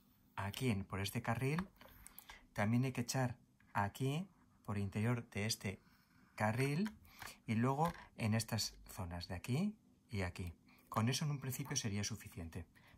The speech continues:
pero hay que echar muy poco, apenas una gota en esas zonas.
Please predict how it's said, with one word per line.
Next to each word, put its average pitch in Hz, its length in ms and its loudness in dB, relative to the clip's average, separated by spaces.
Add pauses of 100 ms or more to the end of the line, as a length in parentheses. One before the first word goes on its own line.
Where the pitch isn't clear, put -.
pero 113 160 4
hay 131 80 4
que 147 80 -4
echar 170 380 -2
muy 127 500 4
poco, 98 440 0 (540)
apenas 143 460 2
una 110 240 2
gota 92 380 -4 (140)
en 101 120 -6
esas 98 240 -6
zonas. 87 400 -10